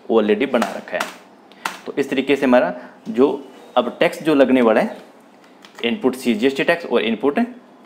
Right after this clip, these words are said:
एसजीटी टैक्स, Under में रहेंगे duty taxes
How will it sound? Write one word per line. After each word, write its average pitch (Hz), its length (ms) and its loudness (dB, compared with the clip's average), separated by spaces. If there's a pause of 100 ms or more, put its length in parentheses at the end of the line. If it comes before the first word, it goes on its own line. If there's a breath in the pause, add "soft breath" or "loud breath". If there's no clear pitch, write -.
(140)
एसजीटी 101 400 -2
टैक्स, - 300 -8 (3750)
Under 120 240 2
में 123 120 4
रहेंगे 117 260 2
duty 104 280 -2
taxes 131 480 -4